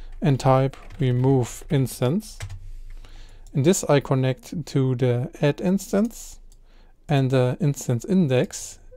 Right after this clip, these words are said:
Again, I connect to the break hit result of the hit item. Now it's time for testing.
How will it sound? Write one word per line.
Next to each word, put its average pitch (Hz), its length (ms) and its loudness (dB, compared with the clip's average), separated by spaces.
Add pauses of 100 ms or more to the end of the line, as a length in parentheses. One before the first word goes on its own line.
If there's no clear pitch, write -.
(240)
Again, 165 580 2 (300)
I 139 160 0
connect 135 580 -2 (140)
to 135 180 2
the 131 200 4
break 127 320 2
hit 143 200 -2
result 117 460 2 (880)
of - 100 -16
the 127 100 -2
hit 120 180 0
item. 123 380 0 (2500)
Now 143 240 8
it's 151 100 -2
time 135 320 -2
for - 180 -6
testing. 190 520 -2